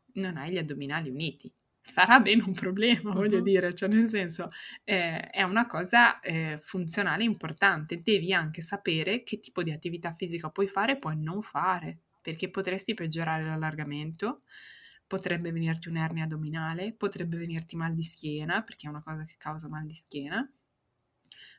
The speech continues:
Speaker 1: però è una cosa che tendenzialmente rientra. Se io so che ho questo problema qua, mm, sono tranquilla e serena e, ehm,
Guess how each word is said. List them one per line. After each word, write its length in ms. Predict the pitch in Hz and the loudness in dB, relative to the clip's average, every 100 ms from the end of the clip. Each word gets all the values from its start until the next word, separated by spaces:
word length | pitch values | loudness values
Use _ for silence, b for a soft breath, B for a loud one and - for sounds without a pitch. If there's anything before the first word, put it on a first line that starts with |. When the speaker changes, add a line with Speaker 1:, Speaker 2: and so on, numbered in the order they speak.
| _ | _
Speaker 1:
però 320 | 311 - - | 2 2 0
è 100 | - | -6
una 160 | 160 170 | -2 0
cosa 260 | 175 180 247 | -2 -4 -4
che 200 | 165 - | -6 -4
tendenzialmente 1200 | 196 190 196 180 - 285 226 131 165 208 208 - | -4 -2 -2 -2 -4 -2 -2 -2 -4 -4 -4 -6
rientra. 600 | - 160 196 170 165 151 - | -6 -4 -2 -2 -4 -8 -4
Se 140 | 226 | -2
io 160 | 339 269 | 0 -2
so 380 | - 165 - - _ | -4 -6 -6 -12 _
che 160 | - | -6
ho 80 | 185 | -6
questo 300 | 185 165 165 | -4 -8 -8
problema 460 | 160 165 170 165 151 | -6 -6 -4 -6 -8
qua, 400 | 170 147 147 160 b b b b b _ - | -6 -4 -4 -4 b b b b b _ -12
mm, 480 | - - _ - - | -12 -14 _ -18 -16
sono 540 | - - 202 160 - _ | -8 -4 -2 -4 -8 _
tranquilla 560 | - 170 180 226 185 156 | -4 -4 -2 0 0 0
e 80 | 156 | -2
serena 800 | - 226 147 156 175 220 247 - | 0 0 -2 -2 -2 -2 -4 -8
e, 280 | 156 - - | -10 -10 -6
ehm, 1000 | 185 160 151 147 143 147 151 151 165 | -4 -2 -4 -6 -8 -8 -8 -8 -10